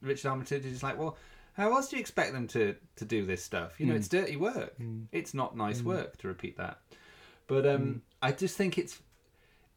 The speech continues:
Speaker 1: it feels in this first episode that it's not quite in check or, or flowing quite right, and it just feels overblown in parts, and other times it doesn't,
Speaker 2: Mm.
Speaker 1: like, know what it wants to be.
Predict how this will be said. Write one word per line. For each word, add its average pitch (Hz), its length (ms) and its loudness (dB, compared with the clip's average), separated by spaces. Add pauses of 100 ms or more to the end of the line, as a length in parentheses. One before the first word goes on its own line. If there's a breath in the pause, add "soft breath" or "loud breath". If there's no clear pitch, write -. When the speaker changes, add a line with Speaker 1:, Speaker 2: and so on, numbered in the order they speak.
Speaker 1:
it 160 160 2
feels 226 640 0
in 185 80 2
this 170 120 -2
first 185 240 0
episode 143 480 -2
that 127 120 -6
it's - 240 -10
not 160 220 0
quite 156 400 -2
in 139 180 -4
check - 640 -2
or, 110 280 0 (120)
or 117 420 0
flowing 135 640 -2
quite 160 340 2
right, 110 400 2
and 117 80 -4
it - 80 -6
just 156 200 -6
feels 170 400 0
overblown 139 680 2
in 151 120 0
parts, 151 520 2
and 123 160 -4
other 131 160 -2
times 135 320 -2
it - 80 -6
doesn't, 127 220 -2
Speaker 2:
Mm. - 20 2
Speaker 1:
like, 110 200 2
know 120 160 -2
what 113 120 0
it 104 80 -4
wants 110 300 -6
to - 160 -14 (200)
be. 175 500 -2